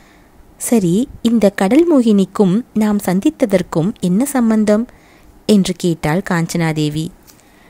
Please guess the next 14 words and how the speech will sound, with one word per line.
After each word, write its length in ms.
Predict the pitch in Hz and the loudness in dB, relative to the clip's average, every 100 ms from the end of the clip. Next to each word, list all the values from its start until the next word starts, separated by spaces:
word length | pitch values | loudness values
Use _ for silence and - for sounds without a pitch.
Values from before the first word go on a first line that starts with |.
| - - _ _ _ | -20 -20 _ _ _
"பெரும் 300 | 190 180 269 | 0 2 2
சம்பந்தம் 520 | - 175 196 254 233 | 0 -2 0 2 2
இருக்கிறது 480 | 170 156 160 156 151 | 0 -2 -4 -4 -4
தேவி." 420 | 156 151 160 247 - - _ _ _ | -4 -2 -2 -4 -6 -20 _ _ _
பாலூர் 440 | 208 208 302 349 - | -4 0 2 2 4
பெருந்துறைக்கு 800 | 190 180 180 165 165 165 156 - | 2 2 2 -2 -2 0 0 2
நீங்கள் 380 | 185 185 165 | 0 2 0
வந்தது 600 | 151 151 175 247 208 156 - - - | 0 -2 0 2 2 -2 -6 -20 -20
ஸ்ரீவிஜயத்தின் 1000 | - - 247 311 262 196 170 160 160 147 151 | -12 0 2 2 2 2 0 -2 -4 -4 -2
ஜெயவர்மன் 600 | 156 190 269 247 180 160 | -2 0 0 0 0 -2
ஆதிக்கத்தை 680 | 165 156 202 - 165 - 151 | -4 -4 -6 -6 -6 -4 -6
குலைக்க. 540 | 156 151 180 - 151 - - - - - _ _ | -4 -4 -4 -4 -4 -6 -18 -20 -20 -20 _ _
அதை 260 | 214 214 240 | 0 0 2
பற்றி 500 | 240 220 - 277 190 | 0 -4 2 2 2